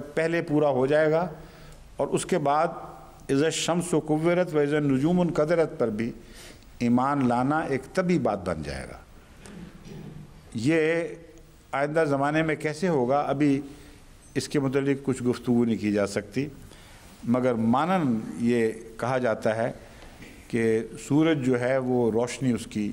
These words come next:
दीन की रोशनी, सदाकत, वो नज़रों से ओझल कर दिए हो जाएगी। और सितारे मांद पड़ जाएंगे। इन मानों में, रूहानी मानों में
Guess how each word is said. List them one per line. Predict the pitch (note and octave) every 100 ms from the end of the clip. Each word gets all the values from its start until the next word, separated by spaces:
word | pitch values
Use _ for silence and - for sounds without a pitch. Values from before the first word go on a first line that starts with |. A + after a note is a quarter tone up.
| - F2
दीन | G2 B2+ B2+
की | A#2 G#2+
रोशनी, | G#2 - G2+ F#2+ - - - - -
सदाकत, | G#2+ A2 - G#2+ - - - - - - - A#2
वो | A2
नज़रों | A#2+ B2+ B2
से | B2
ओझल | B2+ B2+ B2+
कर | A#2
दिए | G#2 G#2+
हो | G2
जाएगी। | G2 F#2 E2+ E2 - - - - - - - - - -
और | A2 A2 A2 A2 -
सितारे | - G#2+ B2+ C#3
मांद | B2 C3 C#3+
पड़ | C3+ A2+
जाएंगे। | A2 G2+ F2+ E2 D#2 - - - - - - - - - D3+
इन | E3
मानों | D3 C#3+ C#3+
में, | C#3+ C#3+
रूहानी | A#2 G#2 A#2 C3+ D3
मानों | C3 A#2+ A#2+
में | B2 C3